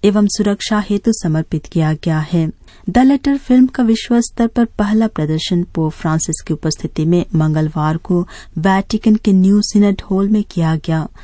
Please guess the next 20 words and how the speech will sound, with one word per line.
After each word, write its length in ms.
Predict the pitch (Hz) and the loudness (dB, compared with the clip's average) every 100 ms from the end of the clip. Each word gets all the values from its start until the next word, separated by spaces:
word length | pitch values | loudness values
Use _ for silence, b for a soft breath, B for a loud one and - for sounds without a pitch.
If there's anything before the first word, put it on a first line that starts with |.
| B B B | B B B
जिसमें 300 | 170 156 156 | -2 0 -2
कार्डिनल 480 | 156 156 156 165 156 | 0 -2 -2 0 -2
पिएट्रो 440 | 156 165 156 - 160 | -2 -2 -2 -4 -4
पारोलिन, 540 | 160 156 160 170 170 - - | -2 0 0 0 -2 -6 -4
कार्डिनल 460 | 165 156 160 160 | -2 0 0 0
माइकल 440 | 156 156 151 - 156 | 2 0 -2 -4 -4
चर्नी, 540 | - 165 160 175 175 B B B | -2 -2 2 2 0 B B B
वैज्ञानिक 560 | 151 156 156 151 156 156 - | 0 2 0 0 0 0 -2
समुदाय, 560 | 156 156 165 170 170 - | 0 0 0 -2 -2 -4
राजदूत 580 | 160 151 143 - 175 180 - B B - | -4 -2 -4 -2 -2 -2 -10 B B -2
और 220 | 196 202 - | 2 2 0
प्रेस 280 | - 208 - | 0 0 0
के 80 | 160 | -2
साथ-साथ 560 | - 165 156 - 180 170 | -2 -2 -4 -4 -4 -4
कलीसिया 480 | - 156 151 - | -6 -6 -6 -8
के 140 | 156 151 | -6 -6
धर्म 340 | - 165 156 | -4 -2 -2
गुरुओं 380 | 147 160 156 160 | 0 0 2 4
ने 140 | 190 | 4
भाग 340 | 202 170 165 | 4 2 -2